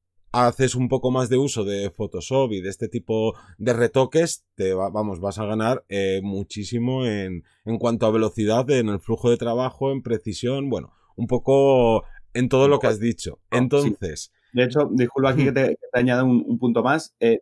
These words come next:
Speaker 2: darle otra oportunidad. O sea, a mí me ha pasado que yo he tenido que comprar la tableta, creo que ha sido tres o cuatro veces. O sea, tres veces lo he comprado, cuatro, y la, y tres veces y cuatro las he vendido. Y a la tercera o a la cuarta fue la buena. ¿Por qué? Porque me lo compré al principio cuando no tenía mucha idea,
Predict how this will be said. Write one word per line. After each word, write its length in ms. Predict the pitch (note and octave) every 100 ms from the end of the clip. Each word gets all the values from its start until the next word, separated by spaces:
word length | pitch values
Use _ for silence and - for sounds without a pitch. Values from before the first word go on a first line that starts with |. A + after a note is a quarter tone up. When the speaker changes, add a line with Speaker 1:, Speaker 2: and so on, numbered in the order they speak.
| -
Speaker 2:
darle 180 | B2 C3+
otra 140 | C#3
oportunidad. 540 | C3+ C3+ C3 A#2+ A#2+ B2 _
O 40 | -
sea, 200 | G#2 -
a 80 | A#2
mí 220 | A#2+ B2
me 80 | C#3
ha 40 | B2+
pasado 240 | C3+ C#3+
que 60 | C3+
yo 80 |
he 20 | C3
tenido 160 | C#3
que 40 | C3
comprar 220 | B2+ B2+
la 100 | B2
tableta, 320 | B2 C3 C#3+
creo 100 | B2+
que 60 | B2+
ha 20 |
sido 180 | C3+ -
tres 220 | C3 C3
o 80 | C3+
cuatro 300 | B2+ B2 A#2
veces. 360 | A2 G#2 - -
O 20 |
sea, 100 | - _ _ -
tres 200 | D3 D#3
veces 280 | D3+ D3+ E3+ D3
lo 100 | C3+
he 20 |
comprado, 420 | C3 C3 C#3+ C3+
cuatro, 360 | C3 C#3 D#3 -
y 80 | B2
la, 200 | A2+ -
y 100 | A#2
tres 200 | A#2+ B2
veces 240 | C3+ C3+
y 40 | B2+
cuatro 240 | - B2+
las 160 | B2 A#2
he 40 |
vendido. 400 | A2 G2 G#2 F#2+ _ _ _ _
Y 120 | A#2
a 80 | A2
la 80 | G2+ - _ -
tercera 360 | C#3+ E3+ F3
o 40 | D3
a 60 |
la 140 | D3+ D3
cuarta 280 | E3 -
fue 160 | C#3 C3+
la 100 | B2+
buena. 280 | A2+ G#2 F#2+
¿Por 160 | G#2
qué? 140 | C3+ B2+
Porque 200 | A2 G#2+
me 60 |
lo 80 | G#2+
compré 200 | A2 A2
al 60 | A#2
principio 460 | C3+ B2+ D3 D3+
cuando 240 | C#3+ C#3 C#3
no 80 | C3+
tenía 140 | C3+
mucha 240 | C3+ -
idea, 400 | C3+ C#3+ D3+ E3+